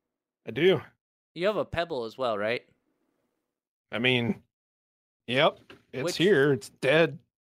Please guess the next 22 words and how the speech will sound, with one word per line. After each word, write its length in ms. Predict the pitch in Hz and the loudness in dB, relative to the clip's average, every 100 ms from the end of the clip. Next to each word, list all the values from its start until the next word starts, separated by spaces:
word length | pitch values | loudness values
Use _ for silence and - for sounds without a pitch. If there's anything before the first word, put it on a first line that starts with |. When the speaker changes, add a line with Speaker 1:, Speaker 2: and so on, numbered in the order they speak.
| _ _ | _ _
Speaker 2:
which 260 | 151 175 - | -6 -6 -4
one 380 | 196 196 190 175 | -2 0 -2 -4
did 220 | 170 160 | -6 -2
you 80 | 160 | 0
like 280 | 143 135 - | 0 -2 -6
more? 300 | 117 92 - _ _ _ _ _ _ _ _ _ _ _ _ _ | -8 -8 -10 _ _ _ _ _ _ _ _ _ _ _ _ _
Speaker 1:
Pebble. 420 | - 131 147 147 - _ _ _ 127 | -2 2 2 0 -4 _ _ _ -8
Speaker 2:
Okay. 320 | 117 113 - _ _ _ _ _ _ - - | -4 -4 -4 _ _ _ _ _ _ -20 -6
Uh, 340 | 139 135 135 | -2 0 -2
voice 420 | 127 131 196 269 185 | -4 -2 0 0 -4
memo 320 | 185 226 226 | -6 -4 -6
and 140 | 160 | -8
calculator 720 | - 196 262 208 165 175 156 147 | -8 -8 -8 -10 -10 -6 -2 -2
are 60 | |
now 260 | 147 180 185 | -2 -4 -4
on 220 | 170 165 | -4 -4
your 140 | 165 143 | -4 -4
wrist. 400 | 175 180 - 185 | -4 -4 -6 -10
What? 260 | 185 277 - - | -4 -6 -6 -10
How 180 | - 294 | -6 -6
was 200 | 311 277 | -8 -8
that 380 | 262 254 220 | -4 -4 -4